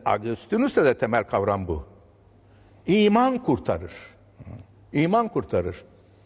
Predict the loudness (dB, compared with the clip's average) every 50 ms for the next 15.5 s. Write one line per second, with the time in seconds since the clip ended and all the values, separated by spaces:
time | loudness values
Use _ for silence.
0 | -20 -20 _ -20 _ 4 6 8 8 6 6 4 0 0 0 0 0 0 2 2
1 | 2 0 0 -2 -4 -6 -4 -2 -2 -2 -2 -4 -8 -12 -14 -18 -20 -20 -20 -20
2 | -20 -20 -20 -20 -20 -20 -20 -20 -20 -20 -20 -20 -12 -6 -4 -2 0 2 0 0
3 | -2 -6 -16 -20 -20 -20 -20 -20 -4 -2 0 2 2 2 0 0 -4 -12 -20 -10
4 | -4 0 0 2 2 2 2 2 2 2 0 -2 -2 0 -2 0 2 2 4 4
5 | 4 4 2 2 2 2 2 4 2 2 2 0 0 -2 -2 -2 -2 -2 -2 0
6 | 0 0 0 0 -4 -6 -6 -6 -8 -14 -20 -20 -16 -8 -4 -2 -2 -2 -2 -2
7 | 0 0 0 0 0 0 -2 -4 -4 -4 -8 -8 -8 -8 -8 -8 -8 -8 -8 -6
8 | -4 -4 -6 -6 -10 -16 _ _ -20 -20 -20 -14 -2 0 0 0 0 0 -2 -4
9 | -2 -2 -2 0 0 0 0 -2 -4 -8 -10 -12 -10 -8 -8 -8 -8 -10 -10 -10
10 | -12 -12 -12 -16 -20 -20 _ _ _ _ _ _ _ _ -20 -20 -20 -20 -20 -20
11 | -20 -20 -20 -20 -20 -20 -18 -6 -2 0 0 2 0 0 0 0 0 0 0 -2
12 | -2 0 -2 0 2 2 2 2 0 -2 -2 -2 -4 -4 -4 -4 -4 -6 -8 -12
13 | -14 -14 -16 -18 -20 -20 -20 -20 -20 -20 _ -20 _ _ _ _ -20 -8 -6 -6
14 | -6 -6 -6 -6 -4 -2 -2 -2 -2 -4 -4 -4 -6 -4 -4 -6 -6 -4 -6 -6
15 | -6 -8 -8 -10 -12 -12 -16 -14 -14 -14